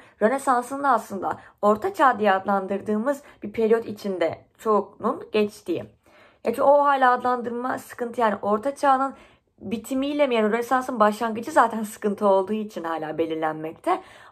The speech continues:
Orta çağın bitimiyle mi Rönesans'ı başlatıyoruz? Yoksa orta çağ büyükçe bir periyot ve Rönesans'ın bunun içinde, e, gelişiyor tarzı tartışmalar ve bunun üzerine birçok makale mevcut.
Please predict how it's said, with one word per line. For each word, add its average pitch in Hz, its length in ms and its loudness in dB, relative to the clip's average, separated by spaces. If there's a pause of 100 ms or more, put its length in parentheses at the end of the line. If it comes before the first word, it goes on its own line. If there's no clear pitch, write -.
Orta 226 320 0
çağın 277 280 -2
bitimiyle 254 420 -4
mi 285 80 -2
Rönesans'ı 208 560 -2
başlatıyoruz? 165 600 -4 (220)
Yoksa 294 220 0
orta 220 360 2
çağ 226 280 2
büyükçe 247 300 -4
bir 202 140 -2
periyot 214 380 -4
ve 196 80 4
Rönesans'ın 226 600 0
bunun 190 160 -8
içinde, 175 560 -2 (340)
e, 175 460 4
gelişiyor 175 640 0 (100)
tarzı 240 540 0
tartışmalar 196 680 -4 (100)
ve 185 140 0
bunun 214 120 -8
üzerine - 380 -10
birçok - 380 -8
makale 202 500 0 (360)
mevcut. 196 480 -4